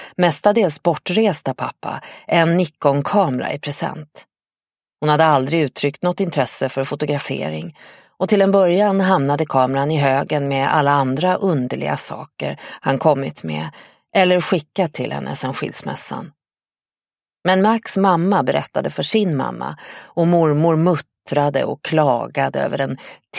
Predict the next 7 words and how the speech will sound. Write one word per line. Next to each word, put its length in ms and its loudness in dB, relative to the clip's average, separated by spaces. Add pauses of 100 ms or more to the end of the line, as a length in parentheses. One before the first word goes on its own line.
tillgjorda, 1000 -2
värdelösa 1300 -2
Jeffrey 440 -4
Elliot 500 -6 (560)
och 100 4
över 180 4
hur 180 2